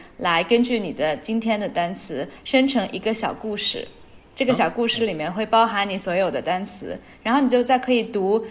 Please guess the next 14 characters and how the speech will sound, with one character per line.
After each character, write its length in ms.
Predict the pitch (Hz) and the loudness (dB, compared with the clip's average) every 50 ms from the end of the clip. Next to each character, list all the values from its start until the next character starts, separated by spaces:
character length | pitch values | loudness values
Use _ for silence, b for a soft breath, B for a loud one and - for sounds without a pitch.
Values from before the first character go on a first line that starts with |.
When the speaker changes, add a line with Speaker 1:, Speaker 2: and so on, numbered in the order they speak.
| B B | B B
Speaker 1:
每 120 | 208 196 | 0 0
天 240 | 196 - 240 247 240 | 0 2 0 0 2
一 80 | 220 220 | 2 2
个 80 | 240 | 2
新 240 | 247 - 285 285 285 | 2 2 0 0 2
的 120 | 254 254 | 2 0
故 200 | 254 262 277 262 | 0 -2 -4 -4
事 140 | 247 - 226 | -2 -4 -4
的 100 | 190 170 | -6 -6
时 200 | 190 - - 175 | -6 -6 -8 -8
候 400 | 175 - 202 226 202 175 185 B B B B B | -6 -2 0 2 2 2 0 B B B B B
来 220 | - 185 175 180 196 | -2 0 2 2 0
复 240 | 196 - 240 226 | -2 -4 -6 -4
习 480 | 220 220 - - 165 165 160 160 180 | -4 -4 -6 -6 -6 -4 -4 -4 -6